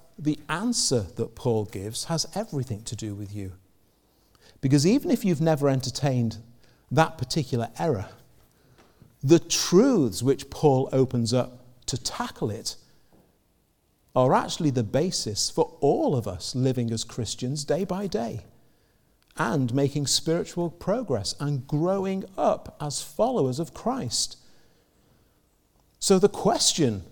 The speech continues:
may be one that you've never asked, but the answer is still one that you need to hear. The summary of the answer can be found in verses two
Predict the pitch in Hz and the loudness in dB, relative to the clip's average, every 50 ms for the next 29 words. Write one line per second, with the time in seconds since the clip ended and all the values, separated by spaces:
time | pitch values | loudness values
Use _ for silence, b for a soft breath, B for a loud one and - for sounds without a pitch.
0 | - - - - 117 127 170 226 294 311 226 165 143 123 113 117 107 107 110 110 | -20 -20 -10 -4 0 2 4 6 6 4 4 4 2 2 2 2 0 0 -2 -2
1 | 123 131 139 135 143 147 143 143 143 143 156 185 180 196 214 139 - - - - | -4 -2 2 4 4 4 4 4 2 0 2 0 0 0 -2 -4 -4 -4 -6 -6
2 | - - - - - - - _ _ _ _ _ _ _ _ _ _ _ _ _ | -8 -10 -16 -20 -20 -20 -20 _ _ _ _ _ _ _ _ _ _ _ _ _
3 | _ _ _ _ _ _ - 147 - - 143 - - - 165 226 262 247 - - | _ _ _ _ _ _ 0 2 2 2 0 0 -2 -2 -2 -2 -2 0 0 0
4 | - - 90 101 107 - - - 143 127 - - - - - - - 185 196 196 | 0 0 -2 -6 -8 -10 -6 -4 -2 0 2 4 4 2 2 2 2 2 2 2
5 | 175 131 110 98 110 107 117 143 - 156 139 170 160 151 151 135 120 - - 147 | 0 0 -2 -4 -4 -4 -4 -2 -2 0 2 2 2 2 2 0 0 0 0 0
6 | - - 160 165 165 131 95 - - - - - - _ _ _ - _ _ _ | 0 2 2 2 2 0 -2 -6 -12 -20 -20 -20 -20 _ _ _ -20 _ _ _
7 | _ _ _ _ _ _ _ _ _ _ _ _ _ _ _ _ _ _ _ _ | _ _ _ _ _ _ _ _ _ _ _ _ _ _ _ _ _ _ _ _
8 | _ _ _ _ _ _ _ _ _ _ _ _ B B B B - 147 - - | _ _ _ _ _ _ _ _ _ _ _ _ B B B B 0 2 4 8
9 | - 190 233 294 269 208 156 131 98 127 127 120 117 117 110 - - 135 123 - | 8 8 10 10 10 10 10 8 8 6 4 2 2 0 0 0 0 0 0 2
10 | 156 135 131 135 - - 147 139 135 127 123 131 131 123 123 139 135 120 - - | 2 2 2 0 0 2 2 2 2 2 2 2 2 2 4 4 2 2 2 -2
11 | 120 110 - - - 170 170 220 277 294 | -4 -4 -4 0 4 6 6 6 4 2